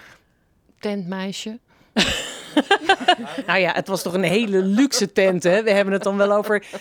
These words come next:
Speaker 2: spiegels en eigen zilveren bestekjes en, eh,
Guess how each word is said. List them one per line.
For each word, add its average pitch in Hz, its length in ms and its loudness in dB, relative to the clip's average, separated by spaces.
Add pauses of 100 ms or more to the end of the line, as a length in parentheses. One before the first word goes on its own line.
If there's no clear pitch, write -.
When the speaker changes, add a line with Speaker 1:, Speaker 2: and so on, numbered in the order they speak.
Speaker 2:
spiegels 214 840 0
en 196 300 -2
eigen 185 840 -2
zilveren 190 480 -4
bestekjes 196 800 -6
en, 185 340 -6
eh, 185 60 -4